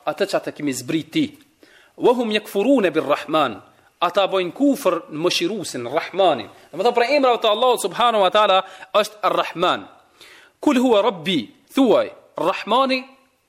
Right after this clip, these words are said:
Ar-Rahman është Zoti em, la ilaha illa hu,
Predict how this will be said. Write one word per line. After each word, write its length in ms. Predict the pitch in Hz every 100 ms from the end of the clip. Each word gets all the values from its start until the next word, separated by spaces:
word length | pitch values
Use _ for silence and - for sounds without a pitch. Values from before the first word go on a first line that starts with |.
| -
Ar-Rahman 560 | 143 170 - 226 247 247 - - _ -
është 460 | 208 - - - 135
Zoti 340 | 208 262 233
em, 320 | 254 233 113 - _ -
la 240 | 151 247 247
ilaha 360 | 233 233 202 202
illa 260 | 190 180
hu, 240 | 165 156